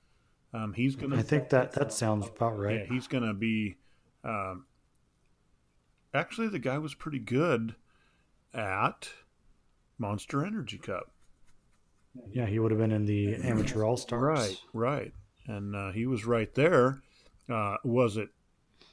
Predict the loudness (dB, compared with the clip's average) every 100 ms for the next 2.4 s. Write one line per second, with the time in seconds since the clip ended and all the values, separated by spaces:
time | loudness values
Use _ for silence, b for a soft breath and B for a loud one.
0 | b _ _ _ _ _ _ -18 -4 -2
1 | -2 -2 -4 -4 -8 -6 -4 -4 -8 -10
2 | -2 0 0